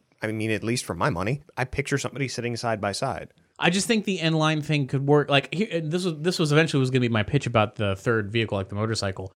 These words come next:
Speaker 2: If that thing is inline, I would, and if that one's, like, low to the ground, super small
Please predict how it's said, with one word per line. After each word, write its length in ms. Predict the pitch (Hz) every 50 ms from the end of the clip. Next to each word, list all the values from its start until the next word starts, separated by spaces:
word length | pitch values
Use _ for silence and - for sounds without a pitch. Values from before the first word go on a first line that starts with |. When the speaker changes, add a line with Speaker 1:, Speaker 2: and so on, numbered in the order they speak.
| _ _ _ _
Speaker 2:
If 140 | - 110 107
that 200 | 127 135 160 160
thing 140 | 175 143 127
is 100 | 113 117
inline, 280 | 113 113 104 104 104 -
I 100 | 120 139
would, 160 | 147 143 139
and 160 | - 127 123
if 140 | 117 110 - -
that 140 | 127 135 170
one's, 160 | 165 131 120
like, 100 | 113 101
low 160 | - 117 127 127
to 80 | 117
the 60 | 107
ground, 260 | 101 127 123 123 120 113
super 200 | - 131 120 107
small 420 | - 143 131 127 127 123 117 -